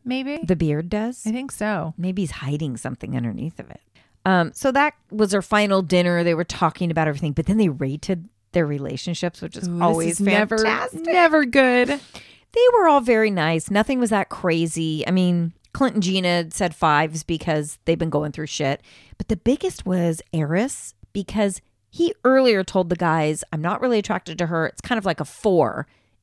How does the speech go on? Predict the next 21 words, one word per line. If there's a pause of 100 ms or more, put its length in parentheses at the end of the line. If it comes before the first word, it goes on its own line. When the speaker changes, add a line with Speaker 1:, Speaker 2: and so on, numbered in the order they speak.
Speaker 2:
And
then
this
night
he
said, (300)
"Oh,
yeah,
I
would
say,
like,
a
seven
or
so." (120)
Seven
was
the
safe
bet.